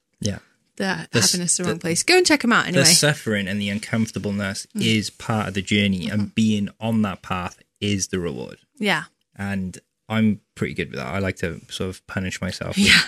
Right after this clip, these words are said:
Speaker 2: like, long, brutal runs
Speaker 1: Yeah.
Speaker 2: and going out. And basically, my, my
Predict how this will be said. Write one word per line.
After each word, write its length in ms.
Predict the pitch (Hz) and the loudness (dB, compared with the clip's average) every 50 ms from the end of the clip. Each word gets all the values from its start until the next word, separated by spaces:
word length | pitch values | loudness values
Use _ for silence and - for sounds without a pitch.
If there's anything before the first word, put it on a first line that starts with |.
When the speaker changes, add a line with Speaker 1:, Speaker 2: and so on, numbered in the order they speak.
| - - - _ _ _ _ _ _ _ - | -6 -14 -20 _ _ _ _ _ _ _ -4
Speaker 2:
like, 180 | 98 95 - | -4 -4 -2
long, 300 | 92 98 101 98 98 95 | -2 -2 0 0 0 -2
brutal 360 | 87 - 101 101 92 - 95 92 | -2 -2 -2 -2 0 -2 -4 -4
runs 220 | 92 95 95 92 | -4 -2 0 0
Speaker 1:
Yeah. 200 | - 107 104 107 | 0 0 0 -2
Speaker 2:
and 180 | 95 92 90 - | -4 -6 -6 -4
going 220 | - 92 95 95 | -4 -2 -2 -2
out. 180 | 95 92 - - | -2 -4 -6 -8
And 280 | 53 - 95 82 92 - - - - _ _ - | -10 -10 -10 -10 -10 -12 -16 -20 -20 _ _ 2
basically, 420 | 135 139 131 - 113 - 107 107 | 2 2 2 0 -2 -2 0 0
my, 200 | 107 107 107 107 | 2 2 2 0
my 240 | 87 101 107 104 | 0 -2 -4 -6